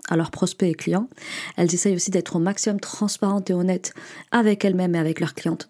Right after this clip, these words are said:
dans leur business. Et c'est déjà très bien en soi parce que c'est, c'est un bon début vers l'excellence. Mais il faut savoir que l'excellence, c'est d'abord un degré spirituel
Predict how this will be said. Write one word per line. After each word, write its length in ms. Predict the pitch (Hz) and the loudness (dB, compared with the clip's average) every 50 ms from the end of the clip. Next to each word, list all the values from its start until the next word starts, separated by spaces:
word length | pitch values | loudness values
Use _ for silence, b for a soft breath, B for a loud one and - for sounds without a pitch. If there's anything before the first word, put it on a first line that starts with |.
| - | 0
dans 100 | - 220 | 2 4
leur 140 | 233 214 180 | 4 4 2
business. 540 | 160 - 170 151 165 156 185 - - - - B B B B B B B B B B B B - | 2 0 0 0 2 2 2 2 0 0 -2 B B B B B B B B B B B B -4
Et 60 | 254 | -4
c'est 120 | - - - | -2 0 0
déjà 220 | 175 165 180 170 | 0 2 2 0
très 240 | - - - - 196 | 0 -2 0 2 4
bien 180 | 170 180 208 196 | 4 4 4 4
en 80 | 180 | 2
soi 200 | 165 - - 185 180 | 2 2 0 2 2
parce 180 | 165 151 - | 0 0 -2
que 120 | - - 160 | -2 -4 -4
c'est, 360 | - - - 151 151 151 151 156 165 - - | -2 -2 0 0 0 0 0 -2 -4 -6 -6
c'est 140 | - - 156 | -4 -2 0
un 80 | 156 151 | 2 2
bon 160 | 151 190 208 | 4 4 4
début 260 | 190 185 175 160 180 | 4 2 2 2 2
vers 160 | 170 175 160 | 2 2 2
l'excellence. 640 | 151 156 - - 170 160 180 220 240 - - - - _ _ _ _ _ _ _ _ _ _ _ - - - _ - - | 0 0 0 0 2 2 2 0 -2 -2 -4 -6 -10 _ _ _ _ _ _ _ _ _ _ _ -20 -20 -18 _ 0 4
Mais 120 | 202 226 | 4 6
il 60 | 247 | 6
faut 100 | 226 - | 4 4
savoir 260 | 185 - 175 196 202 - | 2 2 2 0 0 2
que 80 | - | 2
l'excellence, 440 | 160 160 156 - 170 160 175 190 - | 2 2 2 0 0 0 0 0 -2
c'est 180 | - - 175 156 | -4 -2 -2 0
d'abord 280 | 170 156 185 185 170 | 0 0 0 0 0
un 100 | 160 147 139 135 - | 0 -2 -2 -2 0
degré 300 | 185 185 185 - 185 170 | 0 0 2 0 -2 -2
spirituel 580 | - - - 160 165 156 - - - 156 143 | -4 -6 -6 -6 -6 -6 -4 -4 -4 -4 -4